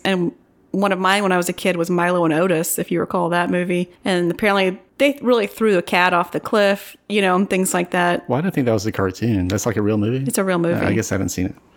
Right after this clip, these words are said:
Speaker 2: They throw a cat off a cliff?
Speaker 1: Yeah.
Speaker 2: <laughs> Like, for real? <laughs>
Speaker 1: Yes.
Speaker 2: That's terrible.
Speaker 1: And it falls into the ocean.
Speaker 2: <laughs> What?
Speaker 1: And, but who knows if it's the same cat? But apparently there were, like, multiple animals they went through. So I'm not really sure. Also, you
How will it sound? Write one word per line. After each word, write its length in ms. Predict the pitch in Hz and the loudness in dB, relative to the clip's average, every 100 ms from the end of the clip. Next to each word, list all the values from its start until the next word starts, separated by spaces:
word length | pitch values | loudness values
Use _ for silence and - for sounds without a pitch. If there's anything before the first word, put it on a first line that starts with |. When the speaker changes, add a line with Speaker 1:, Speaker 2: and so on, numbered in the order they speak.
| _ _ _ _ _ _ _ | _ _ _ _ _ _ _
Speaker 2:
They 80 | 104 | -4
throw 280 | - 120 107 | 2 4 4
a 60 | 95 | 2
cat 280 | - 107 | 0 0
off 120 | 113 - | 0 -2
a 60 | |
cliff? 480 | - 98 165 - - _ _ - | -2 0 0 -4 -16 _ _ -6
Speaker 1:
Yeah. 300 | 185 175 180 - | 0 0 -2 -4
Speaker 2:
<laughs> 500 | - - - - - | -6 -4 -6 -6 -4
Like, 120 | 92 | -4
for 140 | - | -2
real? 240 | 101 131 - - 151 | 0 0 -2 -4 -6
<laughs> 160 | - | -2
Speaker 1:
Yes. 560 | - - 226 - - - - - - - _ - _ _ _ - - | -2 0 -2 -4 -6 -8 -8 -10 -14 -20 _ -20 _ _ _ -20 -8
Speaker 2:
That's 140 | 139 - | -8 -6
terrible. 360 | - 135 156 | -2 -2 0
Speaker 1:
And 100 | 180 | 0
it 140 | 277 247 | 0 2
falls 240 | 262 254 | 2 4
into 160 | 262 254 | 2 2
the 140 | 226 | 4
ocean. 460 | 208 233 202 185 196 - | 2 2 0 -2 -4 -6
Speaker 2:
<laughs> 80 | - | -2
What? 180 | 151 | 2
Speaker 1:
And, 180 | 254 247 | 2 4
but 100 | 269 | 4
who 120 | 262 | 4
knows 240 | 311 311 302 | 6 6 4
if 100 | 254 | 0
it's 120 | 240 | 0
the 80 | 233 | 0
same 240 | 247 226 | 2 2
cat? 360 | 233 226 175 208 | 2 2 2 2
But 120 | 226 | 0
apparently 320 | 226 262 254 | 2 2 4
there 180 | 226 214 | 2 4
were, 200 | 220 220 | 4 4
like, 180 | 202 196 | 2 2
multiple 380 | 196 190 196 175 | 0 0 -2 0
animals 300 | 175 170 165 | 2 0 0
they 100 | 160 | 0
went 180 | 147 - | 0 -2
through. 280 | - - - - | -2 -4 -4 -2
So 80 | 226 | 0
I'm 60 | |
not 120 | 233 | 2
really 200 | 202 185 | 2 0
sure. 240 | 190 - 170 | 0 0 2
Also, 360 | 196 240 233 | 2 2 2
you 60 | 214 | 0